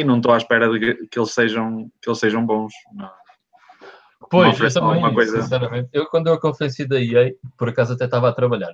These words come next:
Speaker 2: Mas quando cheguei a casa, revi a conferência e eu assim, bem, eu devia ter cagado nisto. Pá, tinha visto só, <laughs> estava lá no trabalho que eu estava só a ouvir o áudio.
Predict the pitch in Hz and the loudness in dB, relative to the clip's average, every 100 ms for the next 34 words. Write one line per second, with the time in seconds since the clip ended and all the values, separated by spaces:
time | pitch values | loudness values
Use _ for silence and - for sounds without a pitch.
0 | - 123 135 127 131 127 131 123 123 123 | -10 -8 -8 -8 -8 -4 -4 -4 -10 -12
1 | 127 131 113 113 113 117 110 104 113 - | -14 -16 -14 -10 -6 -4 -4 -4 -10 -8
2 | 98 - 104 95 113 - 131 123 101 - | -10 -10 -12 -8 -8 -8 -10 -10 -12 -8
3 | 104 101 98 85 - 113 101 101 135 127 | -6 -6 -10 -14 -12 -6 -4 -2 -4 -6
4 | - _ - _ - - _ - - 87 | -8 _ -20 _ -18 -18 _ -12 -10 -10
5 | 92 - 87 85 101 131 226 220 220 - | -12 -14 -14 -8 0 2 4 4 4 2
6 | 117 107 101 98 - 101 101 - 104 107 | 2 2 0 -4 -6 -8 -6 -6 -6 -4
7 | 110 104 104 113 139 143 143 | -2 -2 -2 -2 2 2 0